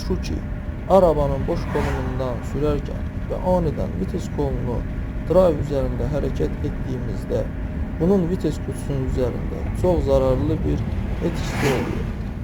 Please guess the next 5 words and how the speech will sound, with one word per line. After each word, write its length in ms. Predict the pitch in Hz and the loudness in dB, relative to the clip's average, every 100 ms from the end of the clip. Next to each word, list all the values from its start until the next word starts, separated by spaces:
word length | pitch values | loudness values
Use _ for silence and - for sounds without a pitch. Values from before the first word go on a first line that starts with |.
| - | 0
Avtomatik 540 | 196 190 156 143 139 - | 0 2 0 0 -2 -2
şanzımanın 680 | 170 170 143 117 71 62 - - - - - - | 0 0 0 -2 -4 -4 -6 -8 -8 -6 -4 0
çeşitli 560 | 175 147 135 147 139 123 - - - - - - | 0 0 -2 0 0 0 -4 -6 -6 -6 -4 0
ünsürləri 680 | 180 156 151 143 139 151 170 | 2 2 0 2 4 4 2
zarar 400 | 151 143 156 | 4 4 4